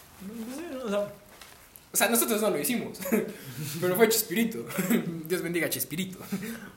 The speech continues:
Speaker 2: Mm.
Speaker 1: Ya, es, no sé, no sé, es que, digo, me conflictó la figura de Maradona.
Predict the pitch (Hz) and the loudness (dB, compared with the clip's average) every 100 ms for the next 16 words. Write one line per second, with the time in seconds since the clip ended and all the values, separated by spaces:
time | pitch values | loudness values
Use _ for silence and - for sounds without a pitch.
0 | - 233 - - - - 139 - - - | -12 -12 -10 -12 -12 -10 -8 -8 -8 -12
1 | - - 226 - - - - - - - | -12 -8 -8 -8 -14 -20 -20 -20 -20 -20
2 | - - - - - - - - - - | -20 -20 -20 -20 -20 -20 -20 -20 -20 -14
3 | 185 175 - - - - - - - - | -6 -4 -4 -12 -20 -20 -20 -20 -20 -20
4 | - - - - - - - - - - | -20 -20 -20 -20 -20 -20 -20 -20 -20 -16
5 | 156 - 123 - - - 156 123 120 - | -16 -14 -18 -20 -20 -20 -18 -16 -16 -18
6 | - 160 160 170 196 190 - - 147 - | -14 -10 -6 -6 -6 -8 -10 -12 -12 -12
7 | - - - - - - - 165 170 175 | -18 -20 -20 -20 -20 -20 -12 -8 -6 -6
8 | 175 214 180 156 160 139 131 147 | -2 0 0 0 -2 -4 -6 -8